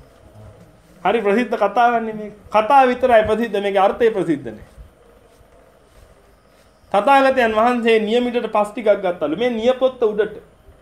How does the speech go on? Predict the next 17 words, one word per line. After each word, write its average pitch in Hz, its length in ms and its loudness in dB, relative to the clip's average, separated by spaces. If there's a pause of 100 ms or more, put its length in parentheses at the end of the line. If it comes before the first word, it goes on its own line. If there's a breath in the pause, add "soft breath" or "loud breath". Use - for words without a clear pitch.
තථාගතයන් 214 580 -2
වහන්සේගේ 214 340 -4
නියපොත්ත 214 320 -2
අක්කරයක් 202 420 0
විතර 208 220 -2
තියෙන 214 220 -4
කියලා 214 180 0
අහලා 220 140 0
තියෙනවද 226 240 -10
කවුරු? 135 260 -2 (540)
නැහැ. 147 260 -12 (440)
මගේ 196 280 0
නියපොත්තට 190 400 -2
උන 196 200 -4
පොඩ්ඩක් 190 360 -6
ලොකු 180 220 -6
ඇති. 110 280 -10